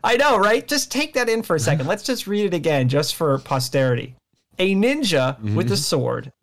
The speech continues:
Speaker 1: assailed a U S Army Special Operations Unit in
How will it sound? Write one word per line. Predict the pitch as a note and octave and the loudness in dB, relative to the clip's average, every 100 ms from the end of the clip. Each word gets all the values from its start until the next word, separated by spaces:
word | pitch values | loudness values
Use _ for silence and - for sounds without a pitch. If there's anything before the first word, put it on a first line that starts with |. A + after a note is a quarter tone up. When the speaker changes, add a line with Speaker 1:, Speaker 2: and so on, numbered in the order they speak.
| - | -6
Speaker 1:
assailed | E3 - A#3+ A#3+ E3 D#3+ | -4 0 2 2 2 2
a | C#3 | 0
U | C#3+ C3+ F#3+ G#3+ | -2 -2 0 0
S | A#3 - | 0 -4
Army | E3+ D#3+ D#3+ D#3 | -2 -2 -2 -4
Special | D3+ - - D#3 - F3+ F3 | -6 -8 -4 -4 -4 -4 -4
Operations | C3 C3+ D3+ C#3 C3 C3+ - C3 B2+ | -4 -2 0 0 0 0 0 0 2
Unit | B2+ B2 B2 B2 - _ | 2 2 2 -2 -8 _
in | D#3 C#3+ C#3 | 0 2 0